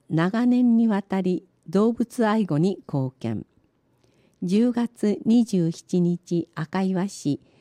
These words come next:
狂犬病予防連絡協議会は、岡山県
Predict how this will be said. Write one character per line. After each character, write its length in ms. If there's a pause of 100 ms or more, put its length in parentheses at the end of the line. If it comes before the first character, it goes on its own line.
(180)
狂 220
犬 380
病 320
予 180
防 400 (120)
連 300
絡 320
協 240
議 120
会 320
は、 200 (340)
岡 240
山 320
県 340